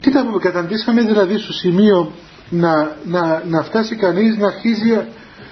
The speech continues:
όχι απλέον από την, από τον θεανθρωπισμό, δηλαδή να ομιλούμε περί θεώσεως, αλλά από, από την απλή ανθρώπινη ζωή.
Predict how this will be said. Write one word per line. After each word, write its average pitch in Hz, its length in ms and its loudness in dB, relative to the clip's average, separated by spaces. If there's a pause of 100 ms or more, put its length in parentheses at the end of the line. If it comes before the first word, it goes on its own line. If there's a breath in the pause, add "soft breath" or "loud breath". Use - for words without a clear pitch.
(140 loud breath)
όχι 208 300 2
απλέον 240 440 0
από 196 260 0
την, 175 260 -2
από 175 260 0
τον 175 180 0
θεανθρωπισμό, 156 1120 -2 (420 loud breath)
δηλαδή 180 180 4
να 180 120 2
ομιλούμε 175 440 2
περί 180 220 2
θεώσεως, 165 580 0 (560 loud breath)
αλλά 214 360 -2
από, 214 380 -2 (160)
από 196 300 0
την 202 160 -6
απλή 226 480 2
ανθρώπινη 277 460 0 (140)
ζωή. 247 280 -4